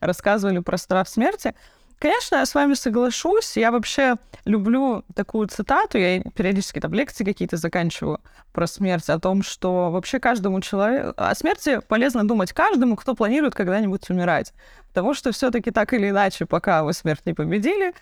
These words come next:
она, а, к нам постоянно приходит. И вот это какое-то осмысление, оно,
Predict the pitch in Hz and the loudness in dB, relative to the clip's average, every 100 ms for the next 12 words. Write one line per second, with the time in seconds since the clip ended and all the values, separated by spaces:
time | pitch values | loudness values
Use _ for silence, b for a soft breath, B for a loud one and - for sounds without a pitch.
0 | B B - 208 196 185 - b - 180 | B B -2 2 2 0 -4 b 0 2
1 | 170 - 220 190 175 185 - 190 180 180 | 2 2 2 2 2 -2 -2 0 2 0
2 | - 233 - 427 415 254 233 254 170 294 | -2 -6 -2 0 0 0 -2 -2 0 0
3 | 262 302 294 269 254 - 269 - 294 427 | 0 0 2 0 0 0 -2 2 2 2
4 | 440 302 202 - _ _ - 220 254 320 | 0 0 0 -4 _ _ -2 2 4 4
5 | 370 339 | 2 0